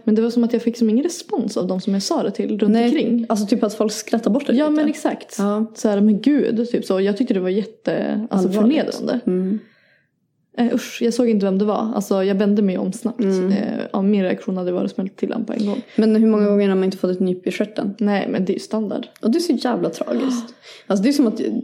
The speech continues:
Speaker 2: det, jag har svårt att se att det är många tjejer som går runt och tar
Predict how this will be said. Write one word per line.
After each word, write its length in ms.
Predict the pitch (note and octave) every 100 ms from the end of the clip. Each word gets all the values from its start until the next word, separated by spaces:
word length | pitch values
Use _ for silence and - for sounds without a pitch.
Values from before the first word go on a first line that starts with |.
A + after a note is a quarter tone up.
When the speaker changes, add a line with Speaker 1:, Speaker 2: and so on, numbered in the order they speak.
| -
Speaker 2:
det, 240 | G3 A3+
jag 220 | G3+ G#3 A3+
har 60 |
svårt 320 | A3+ D#4+ D4+ F3+
att 80 |
se 80 | F#3+
att 80 | F#3
det 40 |
är 40 | G3
många 200 | F#3+ G#3
tjejer 280 | - F#3 A3
som 180 | G3
går 100 | D3+
runt 140 | D#3+ D#3+
och 80 |
tar 120 | D#3+